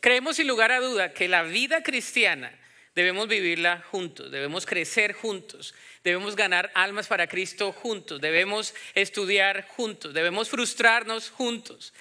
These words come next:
debemos llorar juntos. ¿Cuántos han llorado con alguien más? Ah, hay sus momentos de llorar solo, ¿no?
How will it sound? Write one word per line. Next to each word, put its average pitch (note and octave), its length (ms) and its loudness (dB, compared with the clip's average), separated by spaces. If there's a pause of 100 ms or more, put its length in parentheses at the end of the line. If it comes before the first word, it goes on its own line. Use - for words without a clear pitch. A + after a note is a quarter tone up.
(240)
debemos G3+ 360 4
llorar B3 720 4 (360)
juntos. - 840 -8 (640)
¿Cuántos F#3+ 300 0
han B3 100 6
llorado A#3 340 4
con A3+ 160 -2
alguien F#3+ 260 2
más? G#3 440 -2 (960)
Ah, F3 220 0
hay F3+ 120 6
sus B3+ 160 -2
momentos B3+ 400 2
de B3+ 120 4
llorar G#3 260 4
solo, A#3 320 2
¿no? B3 240 -2